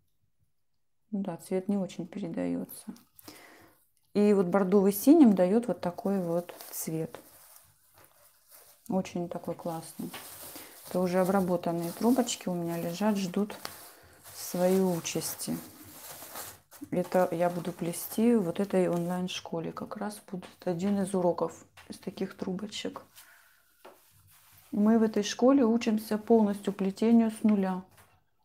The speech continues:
От самого начала рассказываем про бумагу, про трубочки, про спицы, ну, полностью про всё и учимся плести.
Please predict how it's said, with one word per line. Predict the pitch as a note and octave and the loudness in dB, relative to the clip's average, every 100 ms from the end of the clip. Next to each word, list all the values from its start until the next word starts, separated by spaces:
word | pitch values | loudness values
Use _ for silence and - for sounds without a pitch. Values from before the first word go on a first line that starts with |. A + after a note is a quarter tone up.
| _ _ _ | _ _ _
От | - A3 A3 | 0 0 4
самого | A3+ G#3 G3+ | 2 4 0
начала | G3+ G3 - A#3 C#4 A#3+ | -2 -2 0 2 4 2
рассказываем | G#3 - G3+ G3 F#3+ F#3 F#3 F3+ | 0 -4 -4 -2 0 0 0 -2
про | F#3 F#3+ | -4 -4
бумагу, | F3+ F#3+ G#3 B3 C4 B3 | -2 0 4 6 6 4
про | - F#3 F3+ F3 F3 | 2 0 0 -2 -4
трубочки, | - A3+ A#3 A#3+ - A#3 | -4 0 0 0 -2 -2
про | A3+ - F#3 F3 F3 F#3 | -2 -2 -2 -2 -6 -8
спицы, | - A3+ A#3+ - G#3 | -2 2 2 0 -2
ну, | A#3 G#3 | 0 0
полностью | - G#3 G3 - - | 0 -2 -4 -8 -6
про | F#3 | -4
всё | F#3+ - C4 | -4 -2 0
и | D4 - G#3 A3+ | 0 -2 0 0
учимся | G3+ G#3 - F#3+ - | 0 -2 -4 -4 -4
плести. | F#3 F3 F3 - - A#3 | -4 -4 -6 -10 -10 -10